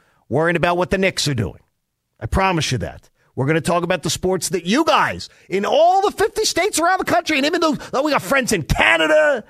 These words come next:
we have people in Mexico. I know my relatives in Jamaica listen on Sirius X M two oh six. We're gonna be talking about those teams, which is good for you.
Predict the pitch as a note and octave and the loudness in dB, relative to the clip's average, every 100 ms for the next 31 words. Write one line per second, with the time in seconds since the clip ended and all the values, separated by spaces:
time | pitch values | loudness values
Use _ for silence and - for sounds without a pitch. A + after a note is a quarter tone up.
0 | - - C4+ - B3+ E3 C#3 C#3+ C#4+ - | -14 -4 -2 0 -2 -2 -2 0 0 0
1 | - C#4+ G#3 F#3 D#4 C#4 F#3 D3+ D3 G#3+ | 0 0 2 2 2 2 0 0 -2 -2
2 | A3 A#3 G3+ F#3+ D#3 D#3 C#3+ C4 - C#3+ | -2 -4 -2 -2 0 0 0 0 -2 -2
3 | A2 A2 G3 D4 C#4+ _ _ _ _ _ | -4 -4 -4 -4 -8 _ _ _ _ _
4 | _ - E3 D#3 D3 - G#3 F3 D3+ E3+ | _ -4 -2 0 0 0 0 0 0 0
5 | - D#3+ C3 E3 B2 A#2 F#3 C4 - - | 0 -2 -2 -2 -2 0 0 -2 -4 -8
6 | - - _ _ _ _ _ _ _ _ | -10 -16 _ _ _ _ _ _ _ _
7 | _ _ _ _ _ _ _ _ _ _ | _ _ _ _ _ _ _ _ _ _
8 | _ _ _ D3+ G#3+ G#3+ G#3+ F#3+ E3 D3+ | _ _ _ -6 -4 -2 0 0 0 0
9 | C#3 A#2 - D#2+ - - _ _ _ _ | 0 -2 -4 -8 -10 -20 _ _ _ _
10 | - - - - A#2 A2+ G2+ G2 - C#2 | -8 -6 -6 -8 -4 -4 -4 -6 -6 -14
11 | D2 | -14